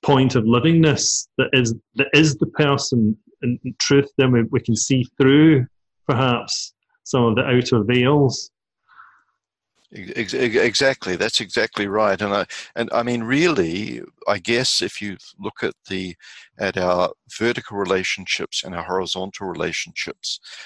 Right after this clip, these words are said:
Speaker 2: what we should expect of ourselves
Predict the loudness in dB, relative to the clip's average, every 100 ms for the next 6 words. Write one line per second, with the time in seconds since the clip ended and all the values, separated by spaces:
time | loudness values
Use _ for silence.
0 | -10 -4 -4 -2 -2 -2 -4 -6 -4 -4
1 | -2 -2 -4 _ -8 -6 -4 -4 -4 -4
2 | -4 -6 -10 -14 -20 -12 -10 -10